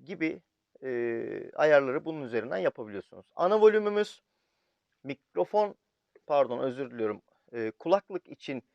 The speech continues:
çıkışımız, kendi sesinizi duymanız için kayıt yaparken kulaklık çıkışımız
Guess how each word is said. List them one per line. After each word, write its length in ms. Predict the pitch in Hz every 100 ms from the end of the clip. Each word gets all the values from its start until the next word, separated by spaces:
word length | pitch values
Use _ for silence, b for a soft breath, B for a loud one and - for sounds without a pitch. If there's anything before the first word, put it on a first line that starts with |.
| _ _ -
çıkışımız, 640 | - - 214 208 202 - _ _ _ _ _ _ -
kendi 280 | 131 131
sesinizi 520 | - 135 - 135 123 120
duymanız 360 | 131 127 123
için 300 | 117 - 120 _ _ _ _
kayıt 260 | 127 120 -
yaparken 500 | - 123 - 113 110
kulaklık 580 | 131 147 - 156 -
çıkışımız 600 | - - 175 180 190 -